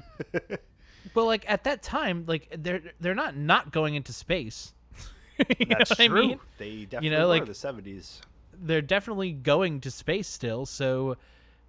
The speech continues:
Speaker 2: why are we worried about, <laughs> you know what I mean? Like,
Speaker 1: <laughs>
Speaker 2: like, like, it's so, okay. Uh, yeah, I don't get Versailles. I thought the Versailles opening, like,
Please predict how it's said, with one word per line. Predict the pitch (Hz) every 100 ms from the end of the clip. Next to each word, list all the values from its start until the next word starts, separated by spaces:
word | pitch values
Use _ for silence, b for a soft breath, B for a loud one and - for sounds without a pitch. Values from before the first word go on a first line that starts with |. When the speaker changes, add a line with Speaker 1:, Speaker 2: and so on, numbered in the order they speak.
| _ -
Speaker 2:
why | 151 196 220
are |
we | 226 226 220 214
worried | 202 208 214 220
about, | 208 202 196 - -
<laughs> | - 740 719 698 - - -
you | - 190
know | 247
what | 226
I | 214
mean? | 208 226 202
Like, | 156 175
Speaker 1:
<laughs> | - - _ -
Speaker 2:
like, | - -
like, | 165 -
it's | 180 -
so, | 180 170 180
okay. | 165 131 113 - b b b _ 156
Uh, | 165 160 160 - _ _ _ 190
yeah, | 156 208 151 120 120 -
I | 180
don't | 233 196
get | 180 160 147
Versailles. | 135 131 135 117 107 107
I | 139
thought | 143 202 220
the | 208
Versailles | 170 160 - 147 143
opening, | 127 135 135 127 127 -
like, | 131